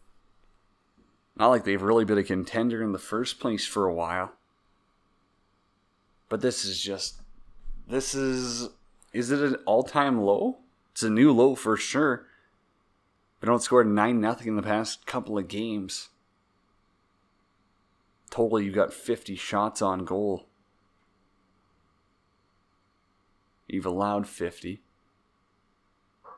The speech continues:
Goaltending, not up to par. Offense,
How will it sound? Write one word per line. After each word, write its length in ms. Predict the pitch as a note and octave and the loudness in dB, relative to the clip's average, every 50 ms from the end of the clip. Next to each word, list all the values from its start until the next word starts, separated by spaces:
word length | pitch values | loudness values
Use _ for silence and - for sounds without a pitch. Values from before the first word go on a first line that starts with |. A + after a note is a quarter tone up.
| _ _ _ _ _ _ _ _ _ _ _ _ _ _ _ _ _ _ _ _ _ _ _ _ _ _ _ _ _ _ _ _ - | _ _ _ _ _ _ _ _ _ _ _ _ _ _ _ _ _ _ _ _ _ _ _ _ _ _ _ _ _ _ _ _ -4
Goaltending, 640 | - A2+ B2+ D3 C#3+ - C3+ B2+ B2+ C3 C3+ C#3 C3+ - _ _ _ _ _ _ | 0 2 2 2 2 2 2 4 4 4 2 0 -2 -8 _ _ _ _ _ _
not 320 | - F#2+ G2+ A2 A2 A2+ A2 | -6 0 2 6 6 8 6
up 180 | G#2+ G#2 - | 6 4 2
to 80 | - G2+ | -2 -4
par. 360 | F2+ - - F#2 - - - - _ _ _ _ _ _ _ - - | -4 0 0 0 0 0 -4 -14 _ _ _ _ _ _ _ -2 2
Offense, 640 | G2+ A2 A#2+ B2 - - B2+ B2 A#2+ A#2 - - | 6 6 6 6 4 0 -2 -2 -2 -4 -8 -12